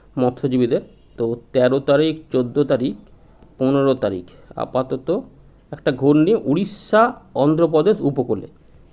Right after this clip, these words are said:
তার মানে এই দিকে তেমন ভয়ের কিছু নেই, একটু দমকা হাওয়া থাকবে। এটা দেখে ভয় পাওয়ার কিছু নেই, এটা দমকা হাওয়া, বায়ুর গতিবেগ নয়।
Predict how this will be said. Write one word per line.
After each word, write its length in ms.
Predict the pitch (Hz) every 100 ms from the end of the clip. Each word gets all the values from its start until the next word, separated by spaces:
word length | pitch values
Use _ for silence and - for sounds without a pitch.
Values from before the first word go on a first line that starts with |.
| -
তার 120 | 160
মানে 140 | 185 196
এই 120 | 175
দিকে 240 | 175 196
তেমন 300 | 190 165 175
ভয়ের 240 | 156 135 139
কিছু 200 | 147 143
নেই, 160 | 156 294 220
একটু 200 | - 156
দমকা 320 | 156 147 160
হাওয়া 220 | 131 127
থাকবে। 320 | 131 127 175
এটা 140 | 165 139
দেখে 260 | 143 160
ভয় 200 | 139 156
পাওয়ার 160 | 160 156
কিছু 160 | 151
নেই, 80 | 160
এটা 120 | 156
দমকা 380 | 147 131 143 143
হাওয়া, 280 | 131 120 156 - _ - - - - -
বায়ুর 300 | 127 120 131
গতিবেগ 360 | 131 131 135
নয়। 200 | 120 117